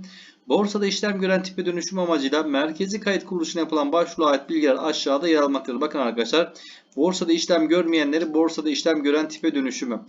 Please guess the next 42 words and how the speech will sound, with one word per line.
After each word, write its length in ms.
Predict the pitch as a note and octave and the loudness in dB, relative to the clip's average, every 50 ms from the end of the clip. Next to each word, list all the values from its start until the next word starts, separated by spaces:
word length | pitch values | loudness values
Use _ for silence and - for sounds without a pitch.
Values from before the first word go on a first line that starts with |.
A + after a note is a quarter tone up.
| - - - _ _ _ | -20 -20 -20 _ _ _
Ne 140 | D3+ F3+ G#3+ | -4 -2 0
anlama 360 | G#3+ G#3 G3 F#3 F3 D#3+ D3+ | 0 0 0 2 2 0 0
geliyor? 340 | C#3 C3 C3+ C#3 E3+ F3 F3 | 2 2 2 2 2 0 0
Bir 180 | G#3 G#3 G3 | -2 -4 -4
teminat 520 | G3+ - - F3+ F3 F3 F3 F#3 F#3 F#3 F#3 | -4 -2 0 0 0 0 0 0 0 -2 -2
niteliği 400 | F3+ - - F3+ E3+ E3 E3+ E3+ | -6 -2 0 0 2 2 4 4
yapmak 320 | E3 D#3 D#3 E3 E3 D#3+ | 4 2 2 -2 -4 -4
için 120 | - F3 D#3 | -2 -4 -4
arkadaşlar 380 | C#3+ C3+ C#3+ C3+ C#3+ B2 G#2+ | -2 -2 -4 -4 -4 -4 -4
bunu 120 | A2+ A#2+ C#3 | -2 -2 -2
yapabilirler. 680 | D3+ D#3 E3+ E3+ D#3+ E3 E3+ E3+ E3 E3+ F3+ F3+ - - - - - _ _ - | 0 0 2 2 2 2 4 4 4 4 4 2 -2 -8 -20 -20 -20 _ _ -10
İkin 240 | - - - G3 F#3 | -6 -4 -2 -2 -2
küçük 260 | F#3 - - - - | -4 -6 -10 -4 -2
yatırımcıya 420 | F#3+ F3+ - F3+ F3+ F3 F3 F3 | -2 -2 0 -2 -2 2 2 2
satmak 380 | E3 E3+ E3+ D#3 - E3+ F3 E3 | 2 2 0 0 0 -2 -4 -4
için 200 | - - D#3+ C#3 | -2 -2 -2 -2
bunu 100 | C3+ C3 | 0 0
yapabilirler. 760 | C3+ C#3 C#3 F3 E3 D#3+ F3 F#3 F3+ F3 F3+ F3+ F3+ F3+ F#3 - - - - _ _ - | -2 0 0 0 0 2 2 2 4 6 6 6 6 4 2 -6 -20 -20 -20 _ _ -6
Bunun 140 | G3 G3+ | -4 -2
dışında 360 | G3+ G3 F#3 F#3+ G3 F#3+ G3+ F#3+ | -2 -2 -4 -4 -2 0 0 0
fonlara 480 | G3 - F#3+ F3+ F3 F3 F3+ F#3+ G3 | 0 -2 -4 -2 0 0 0 2 2
devredebilirler 720 | G3 G3 G3 G3 G3 F#3+ G3+ G3 F#3+ F#3+ G3+ G#3 G#3 G3 F3 | 2 2 2 2 0 0 -2 -2 -2 -2 0 0 0 2 2
veya 200 | F#3 F#3 F3+ F#3 | 2 2 2 0
kurumsala 520 | - G3 F#3 F3 D#3+ - F3+ E3+ F3+ F#3 | -2 -2 -2 -2 0 0 2 2 2 2
satabilirler 580 | F#3 - F3 E3+ F3 E3+ D#3+ D#3+ D#3 D3+ D3 C#3 | 0 -2 -2 0 0 0 2 0 0 2 4 4
arkadaşlar. 600 | B2 A#2 A#2 A#2+ B2+ B2 A#2+ - E3+ F#3+ F#3+ - - - - - - - _ _ - | 4 2 0 0 0 0 2 2 2 2 2 -2 -10 -20 -20 -20 -20 -20 _ _ -6
Kurumsalla 540 | - F3+ F#3+ G#3 G3 G3 A3 A3 G#3+ G#3+ G3+ | -2 0 0 2 2 2 2 2 2 2 0
fona 260 | G#3 G#3 G#3 G#3 G3+ | 0 -2 -4 -2 0
devrettiklerinden 640 | G3+ G3+ G3 G3+ G3+ G3+ - F#3+ - G#3 G3+ G3+ G3+ | 0 2 2 0 -2 -2 -6 -6 -4 -4 -2 -2 -4
arkadaşlar 580 | G3 G3 G3+ G3 F#3+ F3+ F#3 - G#3+ G#3+ G#3 - | -4 -4 -4 -4 -4 -4 -2 -2 -2 -2 -2 -4
eğer 320 | E3+ - E3 E3+ F#3+ F#3 F#3 | 0 2 4 4 4 2 -2
ki 120 | - F3+ | -6 -6
iyi 240 | - - F#3 G3+ F#3 | -4 -2 -2 -2 -2
bir 40 | F3+ | -2
şekilde 300 | - F#3+ E3+ E3+ E3 D3+ | -4 -2 -2 -2 0 0
devrediyorlarsa 760 | E3+ F3 E3+ F3 E3 F#3 F#3+ F3+ F3 D#3+ D3 C#3+ - D#3 D3 | 0 0 0 0 0 0 0 2 2 2 2 2 0 -4 -4
fiyat 360 | D3+ - - D3+ C#3+ D3 - | -4 -2 -2 -2 -2 -2 -4
açısından 460 | C#3 B2 - - - C#3+ C#3 C3+ C3+ | -4 -4 -4 -4 -2 -2 -2 0 0
da 60 | B2+ | 0
arkadaşlar 420 | B2 A#2+ A2+ A#2 B2 A2+ - C3 B2 | 0 0 0 -2 -4 -4 -2 -4 -4
aynı 140 | A#2+ A#2+ | -4 -4
zamanda 520 | A2+ A#2+ C3 C#3 C#3 C#3+ D3 F3 F3+ F#3 | -4 -4 -2 -2 -2 -2 -2 -2 -2 -4